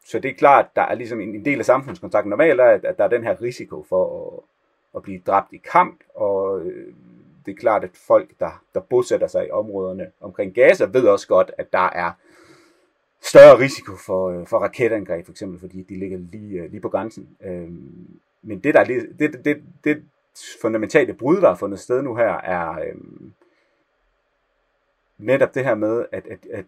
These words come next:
at, at terrorister har taget decideret kontrol over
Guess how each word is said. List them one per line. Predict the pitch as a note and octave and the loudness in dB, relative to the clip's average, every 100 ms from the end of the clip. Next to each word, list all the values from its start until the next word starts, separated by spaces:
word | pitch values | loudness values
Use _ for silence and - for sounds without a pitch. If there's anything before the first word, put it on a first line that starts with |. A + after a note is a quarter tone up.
| - | -16
at, | G#2 - _ _ _ _ _ _ _ _ | -16 -18 _ _ _ _ _ _ _ _
at | G#2 - | -20 -8
terrorister | B2+ G#2+ G#2 D3 - F#2 | 0 0 0 -6 -4 -6
har | F#2+ | -6
taget | - F#2 F2+ F2+ - | -8 -8 -8 -10 -14
decideret | F#2 G2+ A2+ F2+ | -10 -6 -6 -6
kontrol | - F2+ - - D3 D#3 - | -12 -14 -16 -6 -4 -4 -4
over | - A2 - - | -2 -2 -4 -12